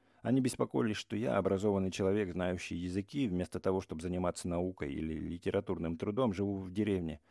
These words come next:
Верчусь, как белка в колесе, много работаю, но всегда без денег. Им казалось, что я страдаю, и если я говорю, смеюсь, ем, то только для того, чтобы скрыть свои страдания.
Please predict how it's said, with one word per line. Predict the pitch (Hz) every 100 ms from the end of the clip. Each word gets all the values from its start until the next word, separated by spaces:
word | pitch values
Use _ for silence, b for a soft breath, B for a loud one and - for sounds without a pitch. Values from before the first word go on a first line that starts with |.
| b b
Верчусь, | 120 113 139 135
как | 107
белка | 104 110 95
в | -
колесе, | - 107 - 113
много | 95 92 92
работаю, | 95 107 110 85
но | 82
всегда | - 87 90
без | 82 85
денег. | 87 82 80 _ _ _ _ _ _ _ b b b b
Им | b 147
казалось, | 143 135 135 120
что | -
я | 117
страдаю, | - 120 113 131 113
и | 92
если | 90 92 -
я | 98
говорю, | 92 98 110
смеюсь, | 107 95 95 104 -
ем, | 98 107
то | 85 80
только | 98 87 82
для | 92
того, | 95 101
чтобы | - 85
скрыть | - 98 87
свои | - 78
страдания. | - 90 98 92 71